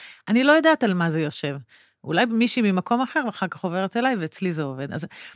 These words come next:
אני לא יודעת על מה, אבל לא לפחד, זה לא, זה לא סוף העולם לעבור, וצריך להיות מסוגלים לעשות את המעברים האלה, אם, אם הם נדרשים.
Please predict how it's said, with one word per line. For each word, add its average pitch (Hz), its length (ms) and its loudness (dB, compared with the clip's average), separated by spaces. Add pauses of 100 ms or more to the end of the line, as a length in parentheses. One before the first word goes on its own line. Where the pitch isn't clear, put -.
(300)
אני 170 160 -2
לא 226 80 4
יודעת 240 260 2
על 175 160 -2
מה, 175 240 2 (160)
אבל 175 240 -2 (140)
לא 262 160 4
לפחד, 160 500 -4
זה 151 160 -6
לא, 254 480 0 (640)
זה 185 100 -2
לא 233 80 2
סוף 302 280 -2
העולם 285 320 4
לעבור, 170 460 2
וצריך 190 360 -2
להיות 269 200 2
מסוגלים 226 520 0
לעשות 214 380 -2
את - 120 -6
המעברים 185 540 0
האלה, 233 140 0
אם, 208 140 -2 (140)
אם 208 120 2
הם 196 120 4
נדרשים. 175 560 0